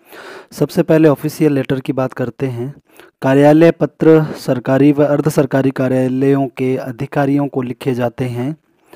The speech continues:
इस प्रकार के पत्र में फॉर्मल लैंग्वेज का प्रयोग किया जाता है। इनमें तथ्य और आंकड़े दिए जाते हैं। सामान्यतः वाक्य छोटे होते हैं जिनका स्पष्ट अर्थ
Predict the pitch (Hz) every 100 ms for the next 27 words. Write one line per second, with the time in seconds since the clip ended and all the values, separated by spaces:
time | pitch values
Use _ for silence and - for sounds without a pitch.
0 | - - - - - 156 - 160 165 160
1 | 165 160 151 156 147 135 139 - 131 127
2 | 139 143 - 131 131 127 127 127 - 139
3 | 131 120 127 - 123 123 120 123 135 120
4 | 117 131 - _ _ 131 131 127 147 -
5 | 156 156 151 131 127 135 135 127 127 120
6 | 123 - 123 113 113 - - 135 127 131
7 | 135 127 139 135 147 - _ _ - -
8 | - - 120 131 - 135 135 131 156 147
9 | - 156 143 151 143 131 127 131 127 120
10 | - 131 - 139 - 156 143 135 127 -
11 | 143 139